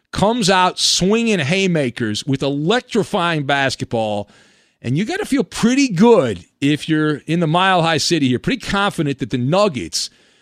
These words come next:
are, are in position to toss some dirt on LeBron James' resume, uh, by the, the time this thing ends.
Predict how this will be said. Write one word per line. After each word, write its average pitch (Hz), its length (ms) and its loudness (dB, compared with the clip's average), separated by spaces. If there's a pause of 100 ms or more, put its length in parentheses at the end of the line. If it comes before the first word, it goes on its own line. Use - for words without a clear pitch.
(300)
are, 127 280 0
are 139 200 0
in 220 140 0
position 147 840 -2
to 156 120 -6
toss 214 500 -2
some 127 360 -4
dirt 180 480 2
on 147 260 0
LeBron 175 760 0
James' 156 500 -2
resume, 123 720 -2 (560)
uh, 98 640 -8
by 147 280 0
the, 135 180 0
the 120 140 -4
time 190 280 0
this 143 160 -2
thing 127 200 -4
ends. 123 520 -2